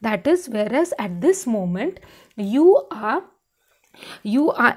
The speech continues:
insisting on taking the penalty, which is a pound of this poor merchant's flesh. Thou wilt, thou wilt means you will, thou means you, wilt means will, not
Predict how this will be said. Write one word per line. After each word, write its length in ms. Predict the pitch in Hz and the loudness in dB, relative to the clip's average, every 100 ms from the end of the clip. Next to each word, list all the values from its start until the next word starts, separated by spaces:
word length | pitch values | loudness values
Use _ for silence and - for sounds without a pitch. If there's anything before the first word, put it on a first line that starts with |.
| 247 | 0
insisting 580 | 208 - 233 - 330 392 - 220 | -2 -2 -6 -2 0 0 0 -2
on 160 | 220 - 233 | -4 -4 -4
taking 400 | 214 - 294 349 247 | -4 0 2 2 2
the 100 | 220 220 - | -2 -4 -4
penalty, 480 | 262 320 330 - 214 196 226 | 0 2 0 -2 -10 -6 -4
which 200 | 302 359 | -2 0
is 100 | 359 359 | 0 0
a 120 | 320 _ - | -2 _ -4
pound 380 | 196 202 302 539 - 214 | -2 0 0 -2 -2 -2
of 160 | 202 254 | -2 -4
this 140 | 269 - _ | -6 -8 _
poor 200 | 233 330 330 214 | -2 0 2 -2
merchant's 600 | 202 190 233 220 226 - _ - - | -4 -6 -10 -10 -10 -16 _ -20 -8
flesh. 300 | 214 185 - - - - - - - - - - 196 233 | -8 -8 -14 -18 -20 -20 -20 -20 -20 -20 -20 -8 2 4
Thou 140 | 247 370 262 | 6 6 4
wilt, 360 | 214 233 - - _ _ 196 208 | 0 -2 -8 -18 _ _ -4 0
thou 160 | 220 254 | 0 0
wilt 200 | 294 294 277 | 0 0 -2
means 260 | 311 370 - _ _ | 0 -2 -6 _ _
you 240 | 196 254 330 269 | 0 4 4 4
will, 160 | 208 185 165 214 | 0 -2 -6 -6
thou 160 | 202 | -4
means 360 | 247 277 285 - | -2 -2 -4 -6
you, 440 | 202 185 220 370 - _ | -4 -4 -4 -6 -10 _
wilt 400 | 202 262 311 - 269 | 2 4 4 0 -4
means 280 | 285 285 214 180 | -4 -4 -6 -2
will, 300 | 208 185 262 381 - _ - - - 226 | -2 -2 -4 -6 -10 _ -20 -12 0 4
not 300 | 262 370 - | 4 2 -2